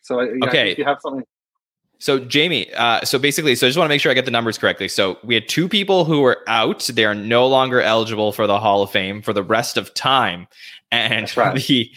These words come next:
Speaker 2: the, we also had twenty people who were voted on, who made the threshold, who will be returning to the ballot next year, but they have not made the Hall of Fame.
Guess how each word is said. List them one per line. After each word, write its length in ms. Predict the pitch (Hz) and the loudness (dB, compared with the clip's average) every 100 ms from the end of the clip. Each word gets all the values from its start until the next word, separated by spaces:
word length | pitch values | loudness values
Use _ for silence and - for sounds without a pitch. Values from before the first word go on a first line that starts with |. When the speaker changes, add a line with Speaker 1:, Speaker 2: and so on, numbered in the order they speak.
| - - - | -18 -18 -16
Speaker 2:
the, 260 | - 123 120 | -4 0 0
we 120 | 123 | 2
also 260 | 131 147 135 | 2 4 2
had 200 | 123 120 | 0 -2
twenty 380 | - 120 156 175 | -2 0 0 0
people 580 | 135 117 110 107 139 _ _ | -4 0 2 2 0 _ _
who 120 | - 120 | -4 0
were 140 | 113 | 2
voted 480 | 110 127 156 107 110 | 4 4 4 2 2
on, 380 | 113 95 110 165 _ _ | 0 -2 -4 -6 _ _
who 160 | - 117 | -8 -6
made 340 | 110 120 185 | -4 0 0
the 100 | 190 | 0
threshold, 600 | 180 139 107 - 98 123 | 0 0 0 0 0 0
who 100 | - | -2
will 220 | 110 120 196 | 0 2 2
be 100 | 202 | 0
returning 320 | 175 143 127 | -2 -2 -2
to 80 | - | -2
the 80 | |
ballot 400 | 113 113 107 - | 0 0 0 -4
next 380 | 110 135 208 - | -2 -2 -2 -4
year, 300 | 107 87 87 - _ _ _ - | -4 -2 -4 -8 _ _ _ -4
but 160 | 110 | 0
they 140 | 120 120 | 2 0
have 160 | 110 | 0
not 320 | 110 110 127 - | -2 0 2 0
made 240 | 117 113 104 | -2 0 0
the 60 | |
Hall 180 | 110 101 | 0 0
of 80 | 95 | 0
Fame. 240 | 98 78 | -2 -4